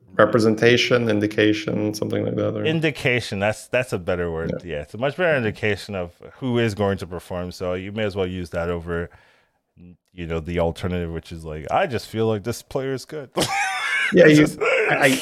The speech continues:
Speaker 1: I guess if you would want to replicate that environment, you would just have a bunch of qualifiers
Speaker 2: Yeah, like
Speaker 1: and you
Speaker 2: Master
Speaker 1: use
Speaker 2: Tour level
Speaker 1: that.
Speaker 2: stuff, yeah.
Speaker 1: Yes, uh,
Speaker 2: Which is
Speaker 1: I,
Speaker 2: a
Speaker 1: I
Speaker 2: lot
Speaker 1: think this
Speaker 2: more
Speaker 1: is,
Speaker 2: work.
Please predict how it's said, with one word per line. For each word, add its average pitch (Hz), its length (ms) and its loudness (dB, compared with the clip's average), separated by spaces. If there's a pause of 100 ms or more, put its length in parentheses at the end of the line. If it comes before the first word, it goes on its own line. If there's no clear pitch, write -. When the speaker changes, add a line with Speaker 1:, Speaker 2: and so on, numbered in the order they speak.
(180)
Speaker 1:
I 123 80 0
guess 143 220 6
if 156 160 0
you 131 80 4
would 113 160 4
want 98 320 2
to 92 640 0 (920)
replicate 104 480 2
that 95 100 4
environment, 90 720 4
you 92 100 0
would 92 120 2
just 90 240 -2
have 85 580 -2 (200)
a 101 140 2
bunch 98 580 2
of - 160 -8
qualifiers 87 760 4
Speaker 2:
Yeah, 87 160 -6
like 92 140 2
Speaker 1:
and 95 80 2
you - 60 2
Speaker 2:
Master 113 340 2
Speaker 1:
use - 100 -2
Speaker 2:
Tour 101 260 0
level 87 280 2
Speaker 1:
that. 85 80 0
Speaker 2:
stuff, 85 400 -6
yeah. 80 240 -10 (160)
Speaker 1:
Yes, 95 1040 4
uh, 80 360 0
Speaker 2:
Which - 180 -2
is 120 80 4
Speaker 1:
I, - 20 6
Speaker 2:
a 113 80 6
Speaker 1:
I 139 40 10
Speaker 2:
lot - 80 4
Speaker 1:
think - 120 6
this 120 120 6
Speaker 2:
more 87 80 2
Speaker 1:
is, 87 60 0
Speaker 2:
work. 82 340 -4